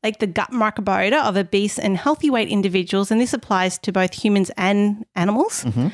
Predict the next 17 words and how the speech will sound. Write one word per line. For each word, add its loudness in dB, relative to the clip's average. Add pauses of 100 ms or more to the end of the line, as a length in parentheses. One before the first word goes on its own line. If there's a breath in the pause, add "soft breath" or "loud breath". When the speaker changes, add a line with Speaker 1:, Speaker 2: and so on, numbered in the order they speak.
(360 loud breath)
Speaker 1:
Because 0
we've 0
got -4
certain 0
species 0
of 0
bacteria 0
that -2
can 0
influence 0 (160)
the 2
way 4
we, -2
our 2
bodies 0
regulate 0
weight, -2